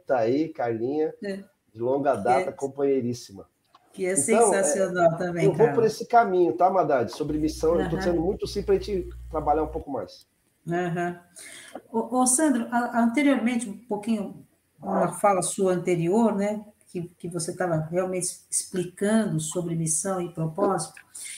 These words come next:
Speaker 2: eu lembrei que um dia nós estávamos conversando, tava até dentro, no, no seu carro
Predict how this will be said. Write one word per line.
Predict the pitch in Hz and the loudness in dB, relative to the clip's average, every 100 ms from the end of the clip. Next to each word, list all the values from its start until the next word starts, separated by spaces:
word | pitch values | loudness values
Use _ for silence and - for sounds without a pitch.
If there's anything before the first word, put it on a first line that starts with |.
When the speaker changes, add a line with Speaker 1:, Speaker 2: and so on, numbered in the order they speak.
| 156 | 6
Speaker 2:
eu | 294 | 8
lembrei | 294 269 196 202 240 240 | 8 6 4 0 0 0
que | 196 | 0
um | 170 | 0
dia | 156 214 190 | 0 2 2
nós | 190 185 | 0 -2
estávamos | 170 - 180 175 165 160 | -2 0 0 0 -2 -6
conversando, | - 165 165 - 214 208 180 | -4 -2 0 2 2 0 0
tava | 208 196 | 0 0
até | 196 220 | -2 -2
dentro, | 220 214 - | -2 -4 -8
no, | 196 190 165 151 - - _ _ _ _ _ 196 | -8 -8 -14 -20 -20 -20 _ _ _ _ _ -4
no | 170 | 0
seu | 185 175 | 2 0
carro | - 214 214 175 160 | 0 2 2 0 -2